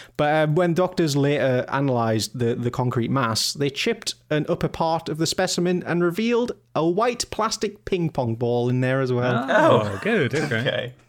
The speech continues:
Speaker 3: He failed to mention that.
Speaker 1: Yeah, there's, there's, that was a little cheeky one, cheeky line at the end of it. Just a, <laughs> oops, forgot about that. Uh, that's the most graphic one. I do apologise. <laughs>
Speaker 3: It's okay.
Speaker 1: An oven mitt.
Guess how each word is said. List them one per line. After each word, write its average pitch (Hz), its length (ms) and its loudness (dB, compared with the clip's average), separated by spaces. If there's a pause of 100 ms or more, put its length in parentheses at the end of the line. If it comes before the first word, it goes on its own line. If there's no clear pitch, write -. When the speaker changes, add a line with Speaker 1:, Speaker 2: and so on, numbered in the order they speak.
(200)
Speaker 3:
He 135 80 -4
failed 113 300 2
to 113 80 -8
mention 104 420 -8
that. 76 240 -8 (260)
Speaker 1:
Yeah, 151 340 2
there's, 135 260 0
there's, 151 240 -2
that 151 160 0
was 165 140 2
a 151 60 2
little 143 240 2
cheeky 156 320 -2
one, 160 260 0
cheeky 175 360 0
line 165 260 2
at 160 80 -2
the 147 140 2
end 120 160 2
of 117 80 0
it. 123 160 0
Just 135 160 -2
a, 131 120 0 (280)
<laughs> - 280 -14
oops, 302 320 -2
forgot 269 280 0
about 180 180 2
that. 190 360 -2 (420)
Uh, 123 100 2
that's 156 160 2
the 180 80 2
most 156 180 2
graphic 127 380 0
one. 107 220 2
I 110 60 0
do 127 140 2
apologise. - 880 -4 (120)
<laughs> - 100 -12
Speaker 3:
It's 240 120 -8
okay. - 340 -12 (1000)
Speaker 1:
An 127 280 0
oven 190 540 0
mitt. - 420 -4